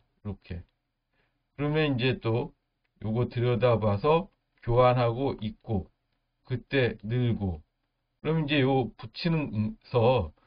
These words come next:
요 두 점을 잡자고 하는 게 있는데 요렇게 두면은 결국은 이 돌도 오른쪽으로 연결이 되지는 않습니다.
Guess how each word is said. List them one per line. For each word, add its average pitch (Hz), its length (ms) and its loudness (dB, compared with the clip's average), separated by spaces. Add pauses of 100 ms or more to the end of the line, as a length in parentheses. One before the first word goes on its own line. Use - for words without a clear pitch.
(260)
요 131 100 -2
두 127 140 -6
점을 139 200 2
잡자고 135 500 0
하는 123 200 2
게 135 120 -4
있는데 101 560 -2 (920)
요렇게 160 480 0
두면은 113 640 0 (640)
결국은 147 580 0
이 123 200 -2
돌도 151 340 2
오른쪽으로 131 480 -2
연결이 127 480 0
되지는 117 320 -4
않습니다. 85 520 -8